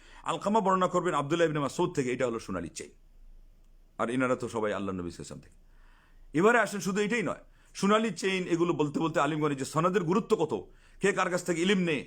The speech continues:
এটার মাহাত্ম্য কত, আলিমগণ একটা সনদ উল্লেখ করেছেন, সেখানে বলেছেন ইস ইবনে আব্দুস সালাম। আমার একটা কৌতূহল হলো যে ইবস-, ইস ইবনে আব্দুস সালাম কার কাছ থেকে নিয়েছেন। পরে পেলাম যে প্রসিদ্ধ আলিমদের মধ্যে হাফিজ শাম ইবনু আসাকির,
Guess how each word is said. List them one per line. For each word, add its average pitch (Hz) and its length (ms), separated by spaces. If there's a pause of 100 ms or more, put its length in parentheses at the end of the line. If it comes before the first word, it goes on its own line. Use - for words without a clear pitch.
(120)
এটার 120 160
মাহাত্ম্য 226 360
কত, 147 160 (360)
আলিমগণ 170 460 (220)
একটা 139 220
সনদ 139 280
উল্লেখ 135 240
করেছেন, 123 360 (240)
সেখানে 151 280
বলেছেন 143 400 (140)
ইস 240 240
ইবনে 180 180
আব্দুস 139 280
সালাম। 95 280 (480)
আমার 220 280
একটা 190 140
কৌতূহল 180 380
হলো 160 140
যে 139 180
ইবস-, 185 240
ইস 202 240
ইবনে 208 180
আব্দুস 160 240
সালাম 214 300
কার - 240
কাছ 147 160
থেকে 127 120
নিয়েছেন। 101 300 (300)
পরে 156 160
পেলাম 151 320
যে 143 120 (220)
প্রসিদ্ধ 160 380
আলিমদের 143 360
মধ্যে 123 320 (240)
হাফিজ 151 500 (240)
শাম 143 520
ইবনু 143 280
আসাকির, 117 560